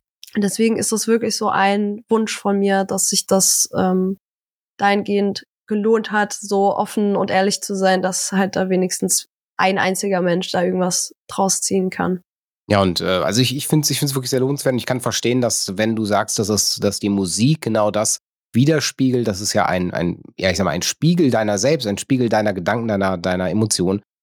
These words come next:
Speaker 2: Deswegen auch Hut ab, dass du da, dich kann verstehen, warum du sagst, „Ja, ich hab Bedank-, Bedenken gehabt, das zu veröffentlichen“,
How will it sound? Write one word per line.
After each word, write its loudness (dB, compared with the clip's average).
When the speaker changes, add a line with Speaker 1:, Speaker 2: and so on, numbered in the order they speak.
Speaker 2:
Deswegen 2
auch 2
Hut 2
ab, 0
dass 0
du 2
da, 2
dich 0
kann 0
verstehen, -2
warum 2
du 2
sagst, -2
„Ja, 2
ich -2
hab -4
Bedank-, 0
Bedenken 0
gehabt, 0
das 0
zu 0
veröffentlichen“, 0